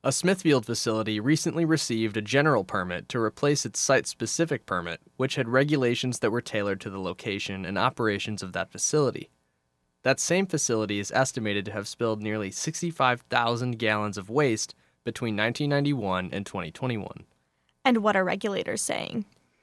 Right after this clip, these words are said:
Speaker 1: Regulators are pointing to anti-backsliding laws, which prevent facilities from receiving new permits that are more relaxed. They say that there is nothing in the general permit that allows the facility to do something that it wasn't able to do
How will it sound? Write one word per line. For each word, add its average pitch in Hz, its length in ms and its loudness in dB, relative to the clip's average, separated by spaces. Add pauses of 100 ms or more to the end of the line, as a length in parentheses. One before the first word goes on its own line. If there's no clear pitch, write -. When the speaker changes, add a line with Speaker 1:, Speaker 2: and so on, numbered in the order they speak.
(140)
Speaker 1:
Regulators 208 580 6
are 170 80 4
pointing 151 440 2
to - 180 2
anti-backsliding 107 1040 2
laws, - 420 -10 (100)
which - 220 -4
prevent 143 420 2
facilities 117 640 2
from 113 160 -2
receiving 113 460 0
new 180 160 6
permits 113 460 -2
that 98 100 -4
are 98 100 0
more 110 300 2
relaxed. 95 680 -2 (400)
They 127 100 2
say 160 180 6
that 156 140 6
there 151 120 6
is 113 120 2
nothing 135 340 6
in 170 80 4
the 170 80 4
general 123 380 4
permit 117 380 0
that 110 100 0
allows 101 400 2
the 135 80 -2
facility 110 500 -2
to 113 140 -4
do 110 160 -2
something 104 480 -4
that 98 100 -4
it - 140 -4
wasn't 147 360 4
able 107 260 0
to 107 120 -8
do 92 340 -4